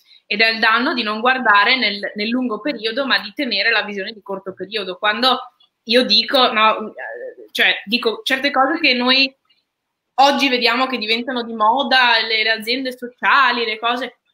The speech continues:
cioè, son cose che si, che all'università noi studiavamo nel duemiladodici, nel duemilatredici, cioè, c'è veramente un buco tremendo e forse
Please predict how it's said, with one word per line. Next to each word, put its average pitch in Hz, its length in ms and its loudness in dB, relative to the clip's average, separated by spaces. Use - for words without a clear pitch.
cioè, 262 140 -4
son 415 200 -2
cose 392 280 4
che 240 120 -8
si, - 300 -10
che 269 220 0
all'università 240 960 0
noi 185 280 -2
studiavamo 233 600 -2
nel 170 140 -8
duemiladodici, 185 840 -8
nel 190 140 -8
duemilatredici, 208 960 -2
cioè, 254 180 2
c'è 381 280 4
veramente 247 520 0
un 247 120 -4
buco 262 340 -6
tremendo 226 720 -4
e 247 100 -4
forse 302 340 -4